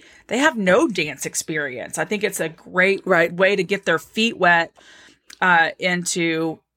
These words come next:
Speaker 1: dance, you know? And so hopefully the, you, that would be something to get them into your studio, and then they would wanna
Speaker 2: Yeah, the
Speaker 1: register.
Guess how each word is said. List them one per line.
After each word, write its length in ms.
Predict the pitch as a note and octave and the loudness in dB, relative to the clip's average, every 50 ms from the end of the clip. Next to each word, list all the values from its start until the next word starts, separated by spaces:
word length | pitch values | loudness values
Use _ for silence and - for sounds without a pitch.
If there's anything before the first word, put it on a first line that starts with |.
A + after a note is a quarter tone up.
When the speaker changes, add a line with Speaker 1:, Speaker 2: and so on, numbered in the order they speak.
| _ _ _ - D#3+ D3+ | _ _ _ -20 -14 -6
Speaker 1:
dance, 540 | - F3 D#3 E3 G#3 A3 - - - - - | -2 0 2 4 4 2 2 0 -2 -8 -6
you 60 | E3+ | -2
know? 180 | E3 E3 E3 D#3+ | 0 0 0 0
And 100 | D#3+ D3 | 0 -2
so 160 | - E3 D3+ | -2 -4 -2
hopefully 320 | D3 E3+ D#3+ - - F3 E3+ | -2 -4 -4 -4 -2 -2 0
the, 260 | D#3+ D#3 D#3 D3+ - D#3+ | 0 0 0 -2 -4 -6
you, 160 | E3+ D#3+ - | -8 -8 -4
that 180 | - E3+ E3 E3+ | 0 0 2 2
would 140 | F3 F3 D#3 | 0 -4 -6
be 160 | - D3 D3 | -6 -8 -6
something 360 | - - E3+ D#3+ - D#3 C#3+ | -4 -4 -4 -4 -4 -8 -8
to 60 | C#3+ | -6
get 180 | - D3 C#3 - | -8 -8 -8 -6
them 120 | C#3+ C#3 | -6 -8
into 160 | C3+ C3 - C#3 | -8 -8 -10 -12
your 120 | C3+ C#3 | -10 -8
studio, 840 | C3 - - C#4+ E4+ F4 D#4 C4 A3+ G#3 G3+ G3+ G3 G3 G3 F#3 - - | -6 -2 0 2 2 2 2 2 2 4 4 2 2 0 -2 -4 -6 -6
and 120 | F3 E3+ | -4 -4
then 120 | F3 E3+ E3 | -4 -2 -2
they 100 | D#3+ D#3+ | -2 -2
would 120 | D#3 D#3 | -2 0
wanna 160 | D#3 F#3 G#3 | 0 2 2
Speaker 2:
Yeah, 40 | A3 | 2
the 120 | G3+ G#3 G3 | 2 2 2
Speaker 1:
register. 580 | C#4 A#3 A#3 - - - C3+ - C2 - - | 0 -2 -6 -10 -8 -8 -8 -8 -8 -10 -14